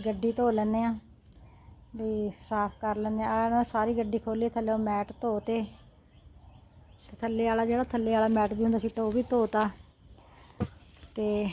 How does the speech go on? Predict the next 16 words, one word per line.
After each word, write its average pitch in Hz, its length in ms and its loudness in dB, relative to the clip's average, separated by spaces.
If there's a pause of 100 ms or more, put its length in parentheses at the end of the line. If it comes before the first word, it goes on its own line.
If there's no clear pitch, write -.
(380)
ਚੰਗੀ 220 260 2
ਤਰ੍ਹਾਂ 220 320 2
ਧੋਵਾਂਗੇ, 220 480 0
ਕਹਿੰਦੇ 220 200 -2
ਮੂਹਰੇ 226 240 2
ਬਰਸਾਤ 208 560 2
ਆਉਂਦੀ 208 260 -2
ਆ, 214 60 -2
ਫਿਰ 214 240 -4
ਚੰਗੀ 208 460 -4
ਤਰ੍ਹਾਂ 214 220 2
ਸੁਕਾ 202 380 2
ਲਾਂਗੇ, 220 280 2
ਫਿਰ 214 180 -4
ਮੀਂਹਾਂ 214 480 -2
'ਚ 220 100 -8